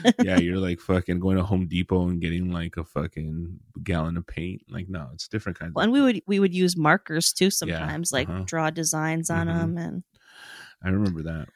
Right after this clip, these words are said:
Speaker 2: But yeah, I can't even believe it. You never done that, Katie? That's, like, fucking, that is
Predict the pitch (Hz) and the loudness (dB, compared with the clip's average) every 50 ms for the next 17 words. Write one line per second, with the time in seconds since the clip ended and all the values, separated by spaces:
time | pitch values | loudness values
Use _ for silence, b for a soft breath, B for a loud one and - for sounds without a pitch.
0 | _ _ - - 85 78 95 104 117 107 95 - - 123 143 156 147 135 107 92 | _ _ -6 -6 -4 2 4 6 6 6 6 6 6 6 6 6 6 6 4 4
1 | 95 98 131 190 185 151 87 80 87 95 117 143 131 104 95 87 87 87 87 104 | 4 6 6 6 4 4 2 2 4 4 4 4 4 2 2 2 0 -2 0 0
2 | 135 147 151 139 - - 143 151 151 143 123 123 120 - - 117 113 - - - | 0 0 -2 -2 -4 -4 -4 -2 -2 -2 -4 -2 -2 -2 -2 -2 -4 -4 -6 -2
3 | - 98 104 107 - 104 95 92 90 87 87 92 104 139 139 113 98 95 98 - | 0 2 2 2 2 0 0 0 -2 0 0 2 2 4 2 2 2 0 -2 -2